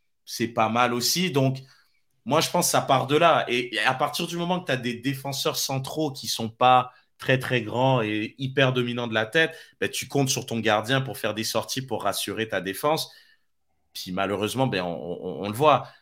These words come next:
neuf fois sur dix, Pantémis, il va, il, il, il va boxer le ballon, ce qui est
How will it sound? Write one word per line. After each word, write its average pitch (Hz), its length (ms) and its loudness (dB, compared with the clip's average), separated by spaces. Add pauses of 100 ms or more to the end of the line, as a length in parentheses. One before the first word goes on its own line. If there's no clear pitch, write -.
(120)
neuf 113 240 2
fois 135 220 6
sur 123 240 2
dix, 160 460 0 (340)
Pantémis, 127 460 4
il 110 60 -2
va, 101 300 4
il, 98 80 -4
il, 98 600 -8
il 98 60 -8
va 104 120 4
boxer 113 400 2
le 123 60 2
ballon, 127 340 4
ce - 160 -4
qui - 140 -8
est - 140 -10